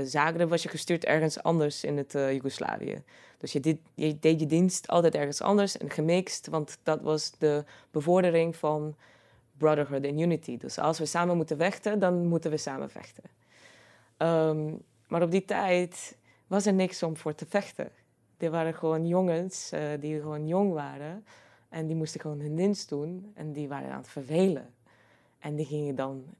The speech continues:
en hij heeft dan toen een paard gemaakt. Dus dat beeltenis van het verveelde, eh, soldaat die maar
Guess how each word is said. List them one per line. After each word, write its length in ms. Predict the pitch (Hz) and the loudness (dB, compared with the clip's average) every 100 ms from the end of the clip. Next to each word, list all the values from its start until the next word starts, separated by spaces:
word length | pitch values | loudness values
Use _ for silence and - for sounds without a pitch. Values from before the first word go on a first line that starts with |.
| - | -18
en 120 | - 123 | -16 -16
hij 280 | - 151 175 | -4 2 2
heeft 160 | 143 | 0
dan 180 | - 131 | -8 -10
toen 180 | - 143 | -8 -8
een 120 | 139 | -6
paard 280 | - 202 190 | 0 2 2
gemaakt. 640 | - - - 160 _ - - _ _ _ _ _ | -4 -10 -10 -12 _ -20 -20 _ _ _ _ _
Dus 120 | - 156 | -8 4
dat 180 | 165 | 4
beeltenis 580 | 151 208 247 208 170 160 | 8 10 10 8 2 0
van 160 | - 160 | -2 -2
het 200 | 156 156 | -2 -4
verveelde, 640 | 156 151 170 170 151 147 143 _ _ _ _ _ | -4 4 6 6 2 -2 -10 _ _ _ _ _
eh, 100 | 143 135 | -14 -12
soldaat 640 | - 160 151 160 180 175 - | -4 2 4 6 4 2 -4
die 140 | 156 | -4
maar 360 | 151 147 143 | -2 -4 -8